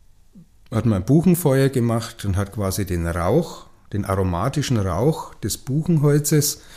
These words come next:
plus die Wärme, die entstanden ist, dazu genutzt. Um Nürnberg herum gab's auch mal Buchenwälder.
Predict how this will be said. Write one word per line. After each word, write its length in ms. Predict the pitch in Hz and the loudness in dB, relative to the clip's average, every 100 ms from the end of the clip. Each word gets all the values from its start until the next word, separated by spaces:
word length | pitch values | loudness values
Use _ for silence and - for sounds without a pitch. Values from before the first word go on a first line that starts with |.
| - - - - - - - | -20 -18 -18 -20 -20 -14 2
plus 460 | 127 160 - - | 4 6 4 2
die 160 | 120 101 | 0 0
Wärme, 380 | 90 92 135 143 | 0 2 4 4
die 120 | 131 | 2
entstanden 560 | 123 - 107 101 104 | 0 -2 -2 -2 -2
ist, 160 | 101 - | -6 -6
dazu 240 | 98 - | -8 -6
genutzt. 600 | 101 110 90 - - - - - - - - - - - - - | -2 0 0 -4 -6 -8 -18 -20 -20 -20 -20 -20 -20 -20 -20 -6
Um 180 | 110 107 | 0 4
Nürnberg 480 | 107 180 170 147 113 | 4 4 4 2 2
herum 320 | 101 135 180 - - - - - - - - - - - - - - - - | 2 2 0 -6 -20 -20 -20 -20 -20 -20 -20 -20 -20 -20 -20 -20 -20 -20 -2
gab's 240 | 90 85 | -2 0
auch 140 | 110 143 | 2 2
mal 140 | 101 | 2
Buchenwälder. 840 | - - 98 85 90 92 120 143 | -2 -4 -2 -2 -2 0 2 0